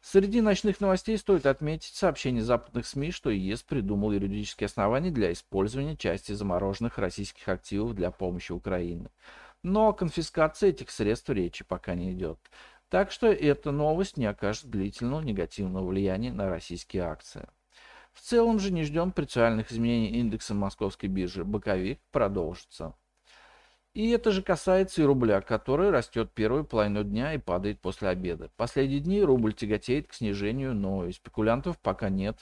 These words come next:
весомых аргументов, чтобы более активно сыграть против российской валюты. Ну а на сегодня это все. Спасибо, что слушали нас. Всем хорошего дня,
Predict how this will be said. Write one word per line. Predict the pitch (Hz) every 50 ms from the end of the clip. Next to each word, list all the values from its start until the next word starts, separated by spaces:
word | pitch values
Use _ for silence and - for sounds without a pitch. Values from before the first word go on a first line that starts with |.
| - -
весомых | 117 113 104 - - 98 95 98 90 - - -
аргументов, | - 107 104 98 104 101 107 104 113 - - 135 -
чтобы | - - 101 98 98 104 101
более | 101 101 104 98 90 87
активно | 92 - - 104 95 104 120
сыграть | - - 120 104 98 95 92 87 - _
против | - 107 98 90 82 - - 113 - - _
российской | - 110 104 92 - 80 80 - - -
валюты. | 95 92 92 90 87 87 - - - - - - _ _ _ _ _ _ _ _ _ _ _ _ _ _ _ _ _ _ _ _ _ _ _ _ -
Ну | 196 214
а | 220
на | 214 196
сегодня | - 220 214 214 202 208
это | 196 - 196
все. | - - 226 220 220 226 - - -
Спасибо, | - - 143 139 - 160 143 -
что | - 165
слушали | - - 190 196 - - 214 208
нас. | 202 202 202 202 185
Всем | - - - - 147 143
хорошего | - - 143 147 147 - - 156 156
дня, | 156 175 180 180